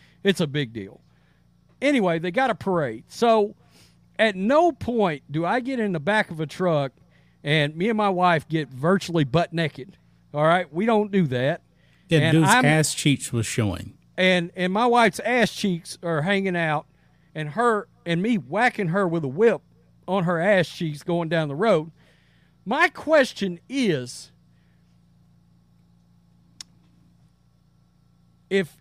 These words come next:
Speaker 1: if straight people aren't doing that to declare they're straight, what is the deal with this being normal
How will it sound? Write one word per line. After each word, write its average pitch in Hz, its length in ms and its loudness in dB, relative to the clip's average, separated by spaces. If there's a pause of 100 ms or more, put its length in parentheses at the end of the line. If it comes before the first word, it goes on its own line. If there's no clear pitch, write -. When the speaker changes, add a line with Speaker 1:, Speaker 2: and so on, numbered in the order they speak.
(300)
Speaker 1:
if 202 180 -4
straight 370 440 0
people 240 360 2
aren't 214 280 0
doing 170 300 2
that 123 360 -4 (1040)
to 214 160 -2
declare 220 460 -2
they're 165 200 -4
straight, 160 520 -4 (1900)
what 180 260 0
is 370 200 0
the 220 140 0
deal 214 280 0
with 170 220 -2
this 202 240 0
being 139 680 0
normal 147 720 2